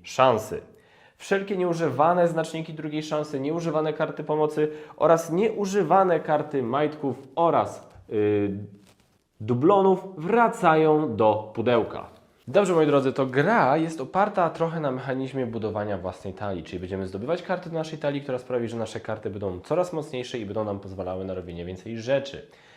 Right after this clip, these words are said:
E, gra generalnie będzie trwała pięć rund w przypadku rozgrywek trzy- i czteroosobowych, sześć rund w przypadku rozgrywki dwuosobowej.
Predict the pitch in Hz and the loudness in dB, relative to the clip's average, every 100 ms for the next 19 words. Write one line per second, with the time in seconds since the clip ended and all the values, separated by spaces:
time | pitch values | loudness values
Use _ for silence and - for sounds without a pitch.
0 | - - - - 120 123 123 123 120 120 | -20 -20 -20 -4 2 6 8 8 4 0
1 | 160 214 185 165 160 147 143 - 131 - | 0 2 2 0 0 -2 -4 -2 -2 -4
2 | - 156 175 - 139 139 - - 127 120 | -4 -4 -4 -6 -4 -4 -6 -8 -8 -6
3 | 120 113 113 113 110 - 127 110 - 120 | -8 -8 -4 -4 -4 -8 -8 -6 -2 0
4 | 127 135 143 156 180 - - - 170 180 | 0 -2 -4 -4 -4 -10 -16 -4 -2 -2
5 | - 139 156 160 - - 120 123 131 107 | -4 -4 -4 -4 -10 -8 -8 -6 -8 -8
6 | 107 104 113 101 90 123 107 - 95 85 | -10 -10 -12 -10 -6 -4 -4 -6 -6 -6
7 | 73 | -6